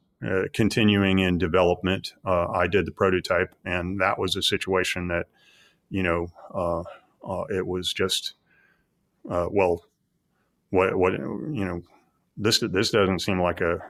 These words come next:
a, a reasonable thing to, to do, you know? And so,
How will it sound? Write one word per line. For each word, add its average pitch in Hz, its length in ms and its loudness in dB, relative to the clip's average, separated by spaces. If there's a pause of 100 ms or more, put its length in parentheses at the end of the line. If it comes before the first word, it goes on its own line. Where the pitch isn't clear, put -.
(520)
a, 90 160 2
a 95 160 -4
reasonable 98 460 4
thing 90 220 -2
to, 87 320 -2
to 85 280 0
do, 95 280 2
you 82 120 -6
know? 90 160 -2
And 90 180 -4
so, - 120 -8